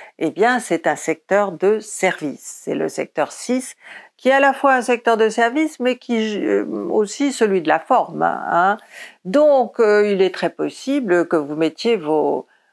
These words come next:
vos qualités de Poisson, euh, qui sont vraiment des qualités de générosité, de don de soi, de sacrifice, euh, aux autres, euh, eh bien, euh, vous mettez ça au service, euh,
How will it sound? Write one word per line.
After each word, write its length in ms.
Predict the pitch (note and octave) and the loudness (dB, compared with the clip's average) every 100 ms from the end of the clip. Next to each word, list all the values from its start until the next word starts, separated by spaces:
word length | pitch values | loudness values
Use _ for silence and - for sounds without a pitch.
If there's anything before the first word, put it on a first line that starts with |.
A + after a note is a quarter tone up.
| - | -2
vos 120 | F#3 | 0
qualités 540 | F3+ A3+ G#3 G3+ A#3 A3 | 2 4 4 2 0 0
de 100 | - | -2
Poisson, 840 | F#3 F#3+ F#3 - D4+ D4+ D4 A3+ | 2 2 0 0 2 4 4 4
euh, 80 | F#3 | 2
qui 180 | - D3 | -4 -2
sont 220 | F#3 D#3+ | 0 2
vraiment 260 | D3 D#3+ | 2 2
des 100 | D#3 | 0
qualités 540 | D3 D3+ C#3+ - F3+ F3 - - - | 0 -2 -2 0 0 0 -14 -20 -12
de 220 | C#3+ F3 G3 | 0 2 4
générosité, 1040 | E3+ F3+ F3 E3 E3+ D#3+ E3 - D#3+ D#3+ | 2 2 2 2 0 0 -6 0 2 2
de 180 | D3+ D#3 | 2 2
don 280 | D#3 D#3 | 2 0
de 180 | D#3+ G3 | 2 0
soi, 560 | G3 - D#3+ D#3 E3+ E3 | 0 -6 0 2 4 2
de 180 | D3 C#3+ | -2 -4
sacrifice, 1000 | - - - E3 D#3+ - E3 D#3+ - - | -2 -2 -2 -6 -6 -6 -4 -4 -6 -2
euh, 360 | D3+ D#3 D#3 D#3 - - - - | 2 4 2 0 -10 -20 -12 -2
aux 320 | D3+ D3+ F#3 | 0 2 4
autres, 720 | A#3+ C4 C#4 - F3 E3 D3 - - - - - | 4 4 0 -2 2 4 2 -4 -20 -20 -6 2
euh, 760 | F3 F3 E3 E3 D#3+ D#3 A2+ | 4 4 4 2 2 -2 -2
eh 80 | D#3+ | -2
bien, 440 | - G3 A3+ A3+ D#3+ | 0 2 4 4 2
euh, 240 | D3 C#3+ | 0 -4
vous 160 | D#3 D#3+ | -6 -6
mettez 280 | D#3+ - - | -8 -8 -4
ça 180 | G#3+ | -2
au 80 | G3+ | -2
service, 720 | - D3+ D3 C#3+ F#3+ G#3+ - D#3 | -2 -2 -2 -2 -2 -2 -2 -2
euh, 420 | C#3+ C3+ C3 | 0 0 -4